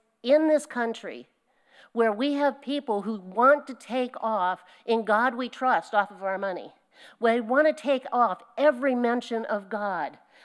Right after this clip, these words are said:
They want to take crosses out of everywhere, every sign that Jesus ever existed.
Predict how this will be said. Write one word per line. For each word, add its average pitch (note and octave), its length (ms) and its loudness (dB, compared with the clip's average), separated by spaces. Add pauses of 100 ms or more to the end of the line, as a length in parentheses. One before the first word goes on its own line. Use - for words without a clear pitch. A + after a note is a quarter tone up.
They A#3+ 140 -2
want C#4+ 220 6
to C#4+ 160 0
take C4+ 360 -4
crosses B3 720 0
out A3 220 -2
of G#3+ 180 -6
everywhere, G#3 840 -2 (420)
every D4 440 0
sign A3 640 -6
that F3+ 180 -6
Jesus G#3+ 520 -6 (120)
ever A3+ 320 -4
existed. F3+ 760 -6